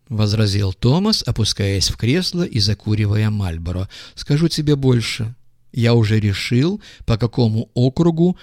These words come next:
выставлю свою кандидатуру. По Вяйке и Исмяе. Это таллинские черемушки",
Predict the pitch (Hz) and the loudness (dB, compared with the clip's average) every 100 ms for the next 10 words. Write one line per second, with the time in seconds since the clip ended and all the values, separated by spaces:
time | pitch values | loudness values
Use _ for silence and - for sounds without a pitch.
0 | - 107 117 110 - 147 151 - 113 98 | -6 2 2 2 0 0 0 0 0 0
1 | 104 104 107 104 107 107 - 82 76 85 | 0 -2 -4 -2 -2 -4 -4 -4 -4 -6
2 | 82 _ - - - 120 117 104 - - | -10 _ -20 -20 0 4 4 2 -6 -2
3 | 113 117 127 127 131 135 135 - - - | 2 4 2 0 0 0 0 -8 -18 0
4 | 175 131 - 95 82 85 87 - _ _ | 2 4 2 -2 -6 -6 -12 -16 _ _
5 | _ 175 151 147 135 120 - 151 120 107 | _ -4 0 2 2 0 0 2 2 0
6 | - 131 - 151 95 95 - 95 | 0 -2 2 2 2 -4 -6 -8